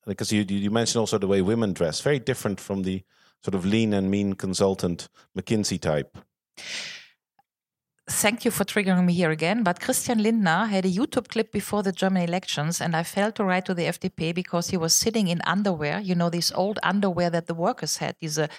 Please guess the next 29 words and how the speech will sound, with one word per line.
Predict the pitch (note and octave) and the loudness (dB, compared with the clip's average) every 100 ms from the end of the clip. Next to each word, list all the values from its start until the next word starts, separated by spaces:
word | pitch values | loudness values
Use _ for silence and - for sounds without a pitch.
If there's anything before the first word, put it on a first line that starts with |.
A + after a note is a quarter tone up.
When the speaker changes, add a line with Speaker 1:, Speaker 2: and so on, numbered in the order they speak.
| - | -10
Speaker 2:
Rippenunterhemden, | - - A3 F#3+ F#3 E3 E3 D3+ D3 C#3+ - A2+ | -4 0 2 4 4 2 2 0 -2 -2 -6 -10
yeah? | D3 E3 C4 _ _ _ _ - | -2 -2 -2 _ _ _ _ -2
You | G3 | 2
remember | F#3 F#3 G3 A3+ B3 | 4 4 4 4 4
them? | A#3+ E4 - - - - - | 4 0 -4 -16 -16 -16 -10
And | - | -2
he | G#3+ | 0
was | E4 E4 | 2 4
sitting | - D#4 - C4+ | 4 2 -2 -2
in | A#3+ G#3 G3+ | -2 0 2
a | G3 F#3 | 4 4
whatever | F3+ G3 G3+ F#3 | 2 2 0 -2
fancy | - A3 A#3+ A#3 | 0 0 0 -2
fauteuil | - F#3+ - G#3 | -2 -4 0 0
like | G3 E3+ - | 2 -2 -4
me, | G#3+ C4 | -6 -2
in | F#3+ | -2
a | E3 | 0
Rippenunterhemd | A3 - F#3 F#3+ F#3+ F3 E3+ G#3+ | -2 -4 -2 0 0 -2 -2 -2
with | F#3 F3+ | -4 -2
an | E3+ - | -4 -4
iPhone | E3+ A3 A#3 | -6 -4 -2
in | G#3+ | -2
the | F#3 | -2
hand, | E3+ E3 G3 | -2 -2 -2
and | F3+ | -2
that | F3+ F3+ | -4 -4
should | - A3 - | -4 -6 -6
s-, | - | -10